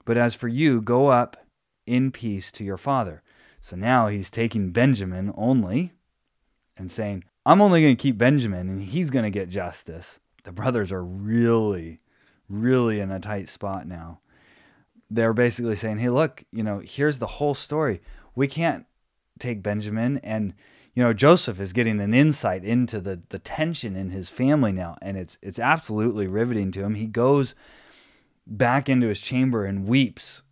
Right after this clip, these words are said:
multiple times, uh, and then he composes himself and comes back out.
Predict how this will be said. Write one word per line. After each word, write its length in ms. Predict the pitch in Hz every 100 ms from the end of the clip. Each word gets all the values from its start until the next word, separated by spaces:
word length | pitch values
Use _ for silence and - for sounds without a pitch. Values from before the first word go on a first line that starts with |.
| -
multiple 720 | 104 110 113 139 120 98 90 -
times, 760 | - 139 101 80 92 107 - _ _ _ _ _ -
uh, 240 | 90 85
and 100 | 85
then 80 | 104
he 80 | 117
composes 560 | - 101 - 135 117 110
himself 420 | 104 117 101 98
and 120 | 98
comes 260 | 110 117 98
back 320 | 98 90 98
out. 280 | 104 87